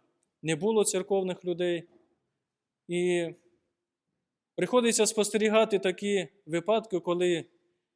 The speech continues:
церковні люди, які з самого дитинства відвідують регулярно богослужіння церковне, вони з якоюсь такою і зневагою, і з зверхне-,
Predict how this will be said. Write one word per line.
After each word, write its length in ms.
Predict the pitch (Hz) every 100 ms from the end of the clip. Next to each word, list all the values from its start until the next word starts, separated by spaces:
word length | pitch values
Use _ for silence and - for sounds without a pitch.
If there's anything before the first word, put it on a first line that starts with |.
| _
церковні 600 | - 185 185 262 247 220
люди, 260 | 208 196 180
які 240 | 170 196
з 60 | 185
самого 320 | 190 190 190
дитинства 800 | 190 190 233 233 - 180 175 143 _ _ _ _ _ _ _ _ _ -
відвідують 500 | 165 175 226 208 202
регулярно 560 | 190 185 196 190 180 165
богослужіння 920 | 170 165 175 165 214 226 208 196 175
церковне, 640 | - 180 175 196 196 180 165 _ _ _ _ _ _
вони 460 | 151 165 180 175 175
з 100 | 160
якоюсь 640 | 170 214 208 190 - - _ _ _ _ _ _ -
такою 440 | 156 180 180 180
і 60 | 156
зневагою, 760 | 143 170 190 233 208 202 190
і 220 | 190 180 170
з 200 | - -
зверхне-, 640 | 139 160 220 220 - 196